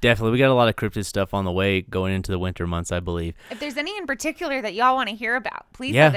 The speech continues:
Speaker 2: us know.
Speaker 1: please email us and let us
Speaker 2: There's
Speaker 1: know.
Speaker 2: a lot more out there than I thought.
Speaker 1: Oh, tons and tons.
Speaker 2: Yeah.
Speaker 1: Like we said, we're recording this pre-election, so whatever hole you're listening to this in, we hope you're well. We hope you've stocked up. Your cans are safe. Your
Speaker 2: Hey.
Speaker 1: canned food.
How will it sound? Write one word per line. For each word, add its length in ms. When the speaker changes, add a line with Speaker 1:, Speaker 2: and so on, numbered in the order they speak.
Speaker 2:
us 80
know. 240
Speaker 1:
please 300
email 280
us 160
and 80
let 80
us 60
Speaker 2:
There's 120
Speaker 1:
know. 80
Speaker 2:
a 60
lot 260
more 180
out 260
there 160
than 140
I 120
thought. 340
Speaker 1:
Oh, 220
tons 420
and 100
tons. 280
Speaker 2:
Yeah. 460
Speaker 1:
Like 180
we 80
said, 300
we're 160
recording 400
this 300
pre-election, 680
so 360
whatever 360
hole 500
you're 100
listening 320
to 160
this 220
in, 300
we 80
hope 180
you're 80
well. 320
We 80
hope 120
you've 80
stocked 320
up. 240
Your 140
cans 560
are 60
safe. 560
Your 80
Speaker 2:
Hey. 80
Speaker 1:
canned 220
food. 340